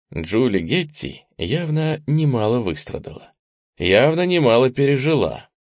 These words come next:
но от страданий до конца не отделаешься. Они становятся частью тебя, будто вторая кожа, которую ни почем не сбросить, как бы ни хотелось.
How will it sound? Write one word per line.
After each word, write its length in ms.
но 200
от 100
страданий 640
до 140
конца 420
не 120
отделаешься. 920
Они 260
становятся 580
частью 580
тебя, 400
будто 320
вторая 500
кожа, 640
которую 520
ни 100
почем 580
не 120
сбросить, 720
как 200
бы 100
ни 100
хотелось. 640